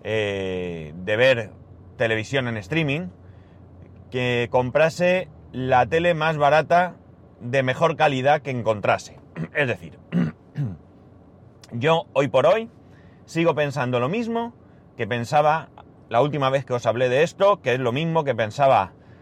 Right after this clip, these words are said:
la vez anterior o la anterior o el día que compramos la tele que actualmente tenemos en casa. Eh, aquella tele era tres D, yo no quería tres D, pero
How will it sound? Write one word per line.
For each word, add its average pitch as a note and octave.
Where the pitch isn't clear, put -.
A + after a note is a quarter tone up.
la A#2+
vez C3+
anterior D#3
o B2
la B2
anterior C#3+
o B2
el B2
día D3+
que B2+
compramos B2+
la G#2+
tele B2+
que A2
actualmente A2
tenemos G2
en E2
casa. C#2+
Eh, C3
aquella E3
tele E3+
era D3
tres C3+
D, G#3+
yo B2+
no C#3+
quería A#2+
tres A2+
D, G#3
pero D#3